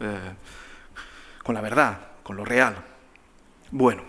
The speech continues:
eh, ¿qué pasa en la posmodernidad? Eh, he hablado de, de una iconoclastia premoderna, de una iconoclastia moderna.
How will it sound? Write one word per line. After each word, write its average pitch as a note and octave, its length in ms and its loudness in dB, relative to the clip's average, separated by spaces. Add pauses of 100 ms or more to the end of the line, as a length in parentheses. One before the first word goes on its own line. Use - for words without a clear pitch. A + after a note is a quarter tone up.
(1700)
eh, C3 500 -4 (640)
¿qué - 100 -2
pasa - 200 -6
en C#3+ 80 -4
la B2 80 -2
posmodernidad? G2+ 800 -6 (280)
Eh, G#2+ 320 -4 (600)
he C3 60 -4
hablado B2 340 -2
de, A#2+ 220 -6 (300)
de C3 100 -2
una C3+ 140 2
iconoclastia A2+ 640 -4
premoderna, E3+ 640 -4
de C#3 80 -4
una B2 120 -2
iconoclastia A2 1000 -4
moderna. E3 580 0